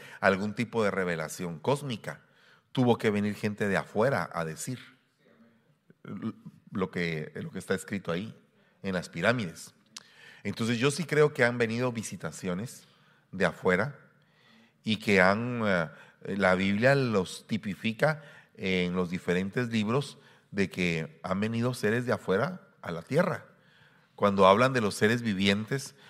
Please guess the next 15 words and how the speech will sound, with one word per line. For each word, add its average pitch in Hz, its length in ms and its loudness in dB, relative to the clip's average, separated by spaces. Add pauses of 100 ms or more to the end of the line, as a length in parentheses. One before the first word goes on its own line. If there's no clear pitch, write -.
(140)
cuando 101 260 6
hablan 113 220 6
de 117 100 4
las 98 140 4
ruedas 98 560 4 (200)
que 107 120 -2
tienen 101 240 2
una 110 180 6
gran 101 220 6
cantidad 98 360 2
de 98 120 4
luces 101 380 -2
y 98 40 -4
que 87 140 -6
sacan 98 480 0